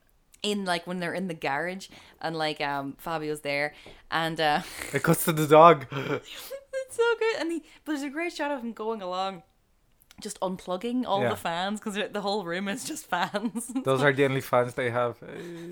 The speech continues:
Speaker 1: Uh, <coughs> But yeah, no, the use of music in this is, like, y-, you know it's good whenever, this is not my type of music at all. I don't really have any, like, you know, it's very show bandy. I don't really have any connection to this kind of music.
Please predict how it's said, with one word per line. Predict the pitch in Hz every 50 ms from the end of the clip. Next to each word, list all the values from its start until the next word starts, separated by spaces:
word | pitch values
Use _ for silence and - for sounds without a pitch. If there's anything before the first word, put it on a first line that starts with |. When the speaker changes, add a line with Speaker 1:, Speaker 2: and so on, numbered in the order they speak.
| 175 175 175 - - - - - _ _ _ _ -
Speaker 1:
Uh, | 226 226 233 233 240 240 233 240 240 233 226 226 214 208 208 - 247 - - - - _ _ - - - - - - - - - _ -
<coughs> | 480 - - - - 392 311 262 240 - 156 - _ _ _ _ _ _ - - - - _ - - - - 196
But | 196 190
yeah, | 190 190 180 165
no, | 160 160 160 160
the | 170 196 214 262
use | 294 - 339 262
of | 208
music | 208 202 208 190 214 -
in | 175 165
this | 156 156 147 - -
is, | - 156 156 156 147 143 - - -
like, | - 156 - -
y-, | - 170 -
you | - 180 254 254 254
know | 269 302 381 453
it's | 440 269 208
good | 185 - 202 208 220 220 185
whenever, | 180 180 175 170 165 151 160 156 147 151 - _ _ _ _ _ _ _ - 185 202
this | 214 214
is | 214 190
not | 180 165 160 151
my | 156 151
type | 147 160 151 147
of | 147 143
music | 135 143 143 156 139
at | 139 139
all. | 127 131 139 139 127
I | - 147
don't | 147 160 156 139
really | 156 143 143 156
have | 151 151
any, | 151 147 143 135 135
like, | 127 131 131 - - -
you | - - 185
know, | 170 156 147
it's | 160 -
very | 220 208 180
show | - - 185 170 165
bandy. | 160 170 160 160 165 165 165 165 165
I | 170
don't | 185 185 180
really | 175 175 185 180
have | 165
any | 170 165 160
connection | 156 - 180 160 151 151 165 - - 185 175 170
to | 165
this | 160 170 165
kind | - 185 170 170
of | 170
music. | 170 170 175 175 190 190 185